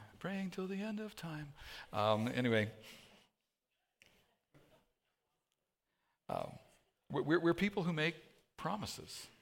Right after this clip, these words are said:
Um, we're, we're people who make promises and then sometimes wonder, "What the heck was I thinking, um, when I, when I did so?" But we're also people who seek,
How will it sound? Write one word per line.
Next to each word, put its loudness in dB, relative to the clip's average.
Um, -6
we're, -2
we're 2
people 2
who 4
make 4
promises 8
and 6
then 4
sometimes 2
wonder, 4
"What 4
the 2
heck 0
was -4
I 0
thinking, 0
um, -2
when 4
I, 6
when 6
I 6
did 4
so?" 2
But 6
we're 12
also 12
people 4
who 0
seek, -2